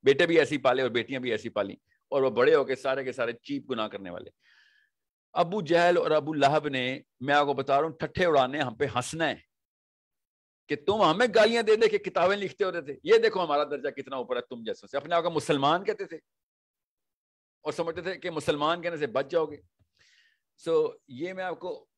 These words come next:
अभी पिछले सवाल में ना, बल्कि पिछले सवाल नहीं, पहले, पहले दस मिनट में मैंने जो अनाउंसमेंट किया, उसमें कैरेक्टर एलिमेंट्स की मैं बात कर रहा था कि वो वर्टिकल अलाइनमेंट होती है एक इंसान की, और वर्टिकल अलाइनमेंट में सबसे नीचे कैरेक्टर एलिमेंट होते हैं। इंटेलेक्चुअल एलिमेंट बहुत बाद में बनता है,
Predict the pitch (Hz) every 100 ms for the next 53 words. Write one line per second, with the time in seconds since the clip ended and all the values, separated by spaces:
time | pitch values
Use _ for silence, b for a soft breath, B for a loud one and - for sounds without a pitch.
0 | - 156 196 175 170 180 143 131 123 135
1 | 156 143 135 139 131 139 131 143 135 135
2 | 139 123 127 135 120 127 - 127 120 123
3 | 117 113 110 95 98 - 120 160 185 -
4 | 151 143 120 120 - 120 110 107 107 -
5 | 98 92 95 - 120 117 135 - 113 110
6 | 170 151 117 _ - 123 156 151 165 143
7 | 117 113 113 135 117 110 123 117 113 -
8 | 104 104 98 _ _ b b - 147 165
9 | 175 208 185 165 175 202 208 - 220 220
10 | 170 196 175 151 170 156 156 151 135 117
11 | 104 - 95 - 143 151 156 156 190 190
12 | 202 202 214 160 143 127 104 90 73